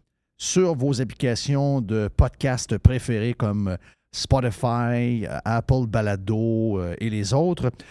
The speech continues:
Donc, euh, tous les détails, allez vous inscrire sur radiopirate point com. Prenez un abonnement annuel ou encore un abonnement par mois en espérant que vous allez vous joindre à nous autres et que vous allez aimer. Et ce matin, on vous a parlé pas mal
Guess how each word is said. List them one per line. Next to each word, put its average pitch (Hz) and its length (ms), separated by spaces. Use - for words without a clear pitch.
Donc, 110 400
euh, 87 380
tous 147 120
les 147 100
détails, 135 360
allez 107 120
vous 104 160
inscrire 113 340
sur 107 180
radiopirate 98 480
point 87 200
com. 117 280
Prenez 131 180
un 127 60
abonnement 117 400
annuel 113 440
ou 90 80
encore 123 280
un 110 80
abonnement 110 380
par 98 180
mois 117 280
en 127 100
espérant 151 360
que 175 60
vous 127 60
allez 131 80
vous 131 80
joindre 123 240
à 110 40
nous 104 160
autres 202 200
et 165 100
que - 100
vous 143 240
allez 170 340
aimer. 113 320
Et 120 140
ce - 240
matin, 190 460
on 156 80
vous 131 160
a 143 60
parlé 143 440
pas 147 160
mal 139 680